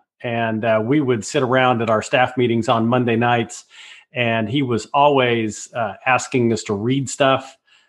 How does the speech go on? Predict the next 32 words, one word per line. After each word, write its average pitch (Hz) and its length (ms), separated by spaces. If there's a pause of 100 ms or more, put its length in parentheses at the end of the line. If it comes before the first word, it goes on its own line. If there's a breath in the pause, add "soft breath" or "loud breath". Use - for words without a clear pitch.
(160 soft breath)
uh, 104 420 (220)
th-, - 120
really 135 460
about 120 360
the 117 420
y-, 139 180
leadership 139 640
and 104 100
the 107 80
human 147 380
side 127 400
of 107 300
connecting 113 640
with 110 280
people. 104 460 (640 soft breath)
And, 110 300
you 147 300
know, 107 80
I'll, 123 340
I'll 117 300
readily 127 360
admit 120 240
I 120 120
was 117 180
this 107 160
kind 131 240
of 104 80
nerdy 127 340
civil 123 360
engineering 120 480
student. 117 500
I 123 240